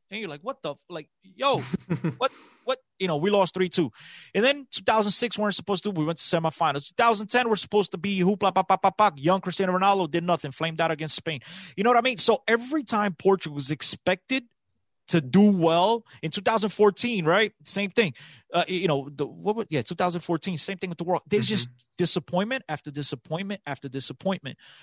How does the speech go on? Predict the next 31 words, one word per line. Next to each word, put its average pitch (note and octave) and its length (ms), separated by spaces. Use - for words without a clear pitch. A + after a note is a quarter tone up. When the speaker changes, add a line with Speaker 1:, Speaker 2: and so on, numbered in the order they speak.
Speaker 1:
Um, D3 480
and D#3 440
when D3+ 320
they're F3 200
expected G#3+ 640
to D3 80
be F3 180
one F3 260
of C#3+ 180
the C3 60
favorites, C3 760
they C3 80
do D3+ 160
nothing. - 320
And C3 140
when F#3+ 100
they're F3+ 220
underdogs, C#3 680
that's E3+ 400
when C#3 180
we D3 180
show C3+ 320
up B2 160
because B2+ 260
we E3 220
have D#3+ 420
that D3 160
chip C#3 260
on C3 80
our B2+ 100
shoulder. C3+ 360